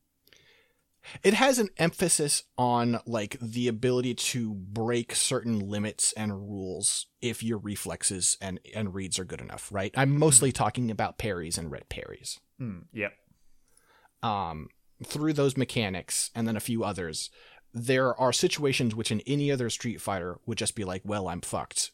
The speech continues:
Speaker 1: But if you're good enough in Third Strike, you can get out of them. And
Speaker 2: The
Speaker 1: that's pretty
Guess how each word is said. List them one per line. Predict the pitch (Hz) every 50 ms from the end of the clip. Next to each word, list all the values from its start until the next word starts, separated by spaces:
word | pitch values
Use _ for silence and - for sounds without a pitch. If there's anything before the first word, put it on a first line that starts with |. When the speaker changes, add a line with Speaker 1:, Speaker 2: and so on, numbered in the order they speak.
| _ _
Speaker 1:
But | - 120 110
if | 101 -
you're | 113 117 107
good | 107 131 117
enough | 117 107 98 101 -
in | 104 95
Third | - 98 92 90
Strike, | - - - 78 80 - -
you | -
can | - 95
get | 82 - 71
out | 55 - - 85
of | - -
them. | - - - - _ _
And | 190 - -
Speaker 2:
The | 127
Speaker 1:
that's | 127 -
pretty | -